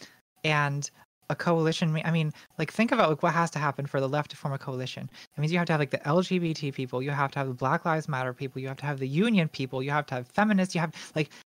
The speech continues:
a lot of different groups. And if, like, so, so not only, like, if we can't even, uh,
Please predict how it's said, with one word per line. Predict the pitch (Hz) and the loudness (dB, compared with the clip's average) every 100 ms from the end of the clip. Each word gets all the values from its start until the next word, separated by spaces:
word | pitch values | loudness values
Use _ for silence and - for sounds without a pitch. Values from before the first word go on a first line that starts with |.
| _ | _
a | - | -6
lot | 165 160 202 | -2 2 2
of | 233 | 2
different | 214 190 160 | 0 -2 -2
groups. | 185 147 - - - _ | -2 -2 -8 -14 -20 _
And | 175 | 2
if, | 180 185 | 2 2
like, | 170 - - _ _ | 0 0 -12 _ _
so, | - 190 - | -2 -2 0
so | - | 4
not | 185 262 | 6 6
only, | 302 226 175 | 4 0 0
like, | 165 - - | -2 -2 -6
if | 175 | -4
we | 208 | -4
can't | - 269 208 | -2 -4 0
even, | 190 180 156 131 - - - _ _ | 0 0 -2 -6 -14 -20 -20 _ _
uh, | 170 | -6